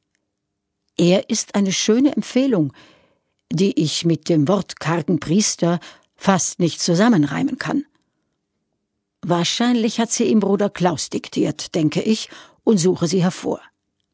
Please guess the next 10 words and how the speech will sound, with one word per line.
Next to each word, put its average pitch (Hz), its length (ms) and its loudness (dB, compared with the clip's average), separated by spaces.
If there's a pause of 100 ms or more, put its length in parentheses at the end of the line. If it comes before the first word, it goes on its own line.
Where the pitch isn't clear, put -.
(720)
Einige 165 400 0
Kopien 170 460 0
davon 196 360 2
sind 175 220 0
bald 147 240 -4
gemacht. - 500 -2 (1000)
Dazu 214 440 2
schreibe 196 400 2
ich - 240 -6
Kartenbriefe, 165 960 0